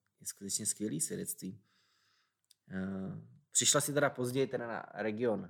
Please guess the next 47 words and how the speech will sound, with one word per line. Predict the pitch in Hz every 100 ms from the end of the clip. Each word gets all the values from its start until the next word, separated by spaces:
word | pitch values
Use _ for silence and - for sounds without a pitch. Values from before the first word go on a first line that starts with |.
| -
Sever | - 107 123 143
v |
tom | - 110
roce | 104 -
devadesát | 101 98 98 - 98
šest. | - 117 - - _ _ _ _
Eh, | - 98 92 - - _
jak | 104 110 - -
vnímáš, | 104 113 127 139 139
jak | 113 -
se | 131
ten | 143
region | 135 127 143
za | 139
tu | 131
dobu | 147 147
změnil? | 151 165 185 98 95
Protože | - - 107
přece | - - 110
jenom | 104
doba | 107 117
jde | 113
dál, | 113 110 104
asi | - -
se | -
tam | 110 113
vystřídali | 107 - 117 113 113
nějaký | 110 110 117
lidi, | 110 113 113 - _ _ _ -
V |
čem | - 139 160
je |
pro | 160 147
tebe | 156 151
ten | 147 139
dnešní | 107 120 - - 143
region | 135 139 139
Sever | 143 135 120
jiný | 127 131
než | 135 123
ten, | - 117
do | 120
kterého | 127 127 127
ty | -
jsi | -
tehdy | 123 127 131
přišla? | - 127 -